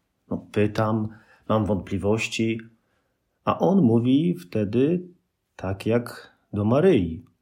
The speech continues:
"Duch Święty stąpi na ciebie i moc Najwyższego cię okryje. Nie bój się. On cię poprowadzi, da ci siłę, byś właśnie dał radę zrobić to,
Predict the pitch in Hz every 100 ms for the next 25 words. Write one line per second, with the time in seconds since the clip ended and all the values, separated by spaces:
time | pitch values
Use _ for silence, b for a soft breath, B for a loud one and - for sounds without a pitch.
0 | _ _ _ _ _ _ _ 113 220 -
1 | - 117 110 107 98 - 104 98 98 95
2 | - 90 80 - - _ - 101 120 131
3 | 139 127 104 104 - 117 117 131 131 123
4 | 123 - 196 151 92 - - _ _ _
5 | _ 110 190 127 90 - 80 - - _
6 | _ _ _ _ _ _ _ _ 135 170
7 | 165 151 151 127 170 165 107 87 80 110
8 | - 104 - 180 98 85 - _ _ _
9 | _ _ 90 95 - - - 85 92 -
10 | 107 117 143 190 113 104 95 - 90 107
11 | 92 95 - - 104 151 160